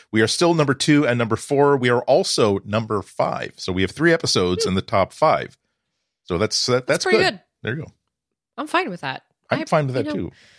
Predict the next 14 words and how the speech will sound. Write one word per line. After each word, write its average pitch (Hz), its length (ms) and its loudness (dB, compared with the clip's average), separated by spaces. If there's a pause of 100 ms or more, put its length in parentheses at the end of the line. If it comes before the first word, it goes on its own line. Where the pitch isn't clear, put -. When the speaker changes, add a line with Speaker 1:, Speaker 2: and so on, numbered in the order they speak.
(260)
Speaker 2:
if 294 160 0
anybody 339 760 2
who 254 280 -4
actually 214 460 -2
listens 202 440 -2
to 185 100 -2
us 175 140 -2
in 190 100 -6
Australia 170 580 0
could, 175 140 -10
like, 156 120 -6
let 156 240 -4
us 151 200 -6
know 151 520 -6